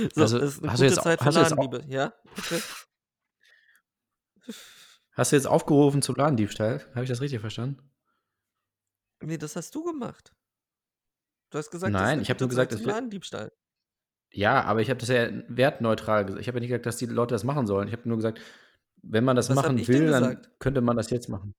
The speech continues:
Speaker 2: Ja, du hast, du hast gesagt, „Leute,
Speaker 1: Ich
Speaker 2: geht in die Läden und klaut da alles, was ihr kriegen könnt.“ Oder?
Speaker 1: Ich
Speaker 2: Oder
Speaker 1: hab
Speaker 2: hab ich,
Speaker 1: nicht
Speaker 2: das war
Speaker 1: gesagt,
Speaker 2: grad, war grad
Speaker 1: „Leute“, ich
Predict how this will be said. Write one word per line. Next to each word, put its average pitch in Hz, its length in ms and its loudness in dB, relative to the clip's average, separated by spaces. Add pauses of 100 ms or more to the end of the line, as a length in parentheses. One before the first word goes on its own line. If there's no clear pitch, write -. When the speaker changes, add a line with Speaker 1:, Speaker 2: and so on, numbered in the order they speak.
(460)
Speaker 2:
Ja, 101 80 -8
du 120 120 2
hast, 135 240 0
du 123 140 0
hast 143 140 0
gesagt, 127 600 -2
„Leute, 131 280 4
Speaker 1:
Ich 120 40 -2
Speaker 2:
geht 135 160 0
in 123 80 -2
die 117 60 0
Läden 127 320 4
und 113 140 -2
klaut 120 360 2
da 110 200 0
alles, 120 200 -2
was 131 140 -2
ihr 120 60 -8
kriegen 139 220 -4
könnt.“ 104 340 -8 (880)
Oder? 127 180 4
Speaker 1:
Ich - 60 6
Speaker 2:
Oder - 120 4
Speaker 1:
hab - 20 6
Speaker 2:
hab 127 80 2
ich, 190 120 0
Speaker 1:
nicht - 40 -8
Speaker 2:
das 117 100 0
war 127 80 6
Speaker 1:
gesagt, 123 200 4
Speaker 2:
grad, - 80 -6
war 120 100 8
grad 127 200 4
Speaker 1:
„Leute“, 180 100 0
ich 190 40 0